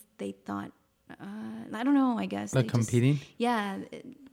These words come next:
Speaker 1: they just didn't want to help. You just kinda knew, like, "I can't ask her," you know? Being on, like, the smallest budget ever, like, for me, was the hardest thing. And I'm gonna lie, I read my manual. I watched a million <laughs> YouTube videos,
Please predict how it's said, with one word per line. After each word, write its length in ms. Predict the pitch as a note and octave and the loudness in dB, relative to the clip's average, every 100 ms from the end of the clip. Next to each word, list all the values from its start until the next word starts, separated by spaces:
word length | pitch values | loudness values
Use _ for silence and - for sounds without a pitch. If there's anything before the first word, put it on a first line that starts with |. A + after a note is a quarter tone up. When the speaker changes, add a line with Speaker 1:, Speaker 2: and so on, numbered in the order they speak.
| G#3+ | -10
Speaker 1:
they 120 | A#3 A3+ | -8 -6
just 220 | B3+ A#3+ | -6 -6
didn't 300 | C4+ C4+ G3+ | -2 -2 -2
want 280 | G3+ G3+ - | -4 -6 -8
to 80 | F#3+ | -10
help. 240 | F#3+ G3 | -8 -10
You 80 | F#3+ | -12
just 260 | G3+ G3+ | -12 -14
kinda 220 | - A#3+ A#3 | -8 -6 -4
knew, 220 | F#3+ G3 | -4 -6
like, 240 | - - - | -8 -10 -12
"I 80 | G3 | -14
can't 260 | - G3+ - | -10 -10 -10
ask 340 | F#3 F#3 - | -12 -12 -16
her," 200 | - - - _ _ _ - | -18 -18 -18 _ _ _ -10
you 80 | G3 | -6
know? 220 | F#3 F#3+ _ _ _ _ _ _ _ F3 | -6 -8 _ _ _ _ _ _ _ -8
Being 420 | A3+ G#3 G#3 A3+ | -2 0 0 -2
on, 200 | A#3 G3+ F#3+ | -2 -4 -4
like, 260 | F#3 F3+ | -8 -8
the 80 | F3+ | -10
smallest 800 | F3+ - G3 F3+ F3 F3+ F#3 - | -10 -10 -8 -6 -6 -8 -12 -14
budget 400 | F3+ F#3 E3 F#3+ - | -10 -10 -8 -10 -8
ever, 340 | F3+ F3+ G3+ | -10 -8 -8
like, 220 | G#3 F3+ | -8 -12
for 160 | - F#3+ | -10 -6
me, 400 | F#3 F#3 A3+ C4 - | -4 -2 -4 -6 -10
was 180 | - | -12
the 80 | - | -12
hardest 400 | G3 A3+ A#3 A#3+ | -14 -12 -10 -12
thing. 400 | - A3 G3 G3+ - - - | -10 -10 -8 -8 -12 -20 -16
And 120 | G3+ _ - | -16 _ -12
I'm 200 | G3+ B3+ | -6 -4
gonna 200 | B3+ B3 | -4 -4
lie, 200 | A3+ G3+ | -6 -6
I 140 | G3 | -6
read 240 | G3 G3 G3 | -4 -4 -4
my 160 | G#3 | -4
manual. 600 | F#3 F3+ E3+ F3+ G#3+ C4 - - - - | -4 -4 -2 -4 -4 -6 -8 -20 -20 -12
I 120 | F#3+ | -6
watched 340 | F#3+ F#3 F3+ - | -4 -4 -6 -8
a 60 | |
million 520 | F#3 F#3+ G3 A#3 - C4 | -4 -2 -2 -2 2 6
<laughs> 180 | D#4 | 8
YouTube 480 | A#3 A3+ - A#3+ A3 | 6 4 2 0 2
videos, 600 | F#3+ G#3 G#3+ B3 D#4+ D#4 | 2 2 2 0 0 -4